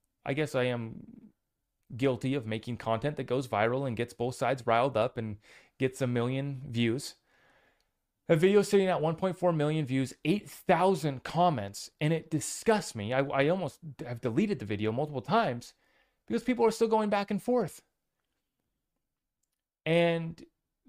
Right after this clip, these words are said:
this is what we're talking about right here in our program, within our Discord group. If you're looking to join our community, we're talking about our strategies. We're sharing our stories. We're sharing,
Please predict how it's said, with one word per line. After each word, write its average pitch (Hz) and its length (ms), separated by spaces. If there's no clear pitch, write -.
this 180 200
is 170 120
what 170 320
we're 151 180
talking 147 300
about 135 220
right 131 160
here 131 420
in 120 80
our 120 140
program, 123 560
within 120 240
our 127 100
Discord 113 380
group. 120 260
If 101 100
you're 123 120
looking 135 180
to 127 60
join 113 240
our 113 80
community, 113 560
we're 120 100
talking 123 340
about 113 200
our 107 80
strategies. 104 420
We're 120 100
sharing 110 300
our 104 80
stories. 104 420
We're 113 120
sharing, 110 340